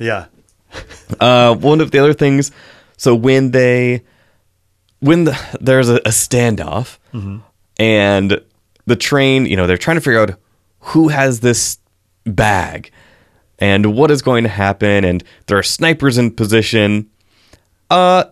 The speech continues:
Speaker 2: this sniper apparently has an X-ray thermographic scope on his <laughs> rifle.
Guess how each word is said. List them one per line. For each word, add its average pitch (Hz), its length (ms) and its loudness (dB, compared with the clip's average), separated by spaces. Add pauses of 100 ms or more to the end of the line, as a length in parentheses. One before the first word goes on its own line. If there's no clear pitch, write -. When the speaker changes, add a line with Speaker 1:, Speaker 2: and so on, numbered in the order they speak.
Speaker 2:
this - 240 -2
sniper 170 680 2
apparently 160 500 0
has 127 540 0 (320)
an 117 140 0 (160)
X-ray 147 480 2
thermographic 139 880 0
scope - 640 0 (380)
on 156 120 2
his 156 180 2
<laughs> 107 120 -6
rifle. 208 440 0